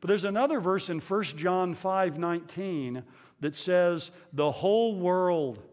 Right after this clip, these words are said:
lies in the power of the evil one." Literally in the Greek, it's just, "The whole world lies in the evil one."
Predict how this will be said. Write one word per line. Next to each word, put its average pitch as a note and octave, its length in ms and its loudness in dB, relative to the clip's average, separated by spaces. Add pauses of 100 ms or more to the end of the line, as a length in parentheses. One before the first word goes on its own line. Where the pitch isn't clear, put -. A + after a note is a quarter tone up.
(440)
lies E3+ 680 2
in D3 140 -2
the B2+ 80 -2
power D#3+ 580 0
of B2+ 140 -6
the B2+ 80 -6
evil B2 320 -6
one." G#2+ 320 -12 (200)
Literally F#3+ 340 2
in D#3 80 -2
the C#3+ 100 -2
Greek, D#3+ 340 -4
it's C#3 140 -8
just, D3+ 180 -8 (220)
"The C#3 120 2
whole F#3+ 280 2
world F#3 280 0
lies E3 680 2
in D#3 120 -2
the C#3+ 80 -4
evil C#3 360 -4
one." A2 300 -8